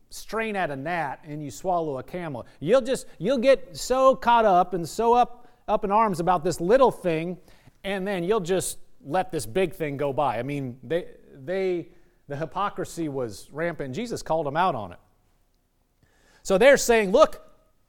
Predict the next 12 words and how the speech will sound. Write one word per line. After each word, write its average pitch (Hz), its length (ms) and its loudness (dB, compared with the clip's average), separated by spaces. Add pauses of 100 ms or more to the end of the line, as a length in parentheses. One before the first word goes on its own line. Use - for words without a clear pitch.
(1600)
he's 160 100 -10
saying, 196 220 -2
"Look, 262 300 2
that's 214 240 0
not 226 200 2
lawful." 190 400 -2 (2750)
And 175 140 -4
the 165 60 -4
Pharisees 180 680 -2
said 180 260 2
to 151 60 2
him, 151 340 -8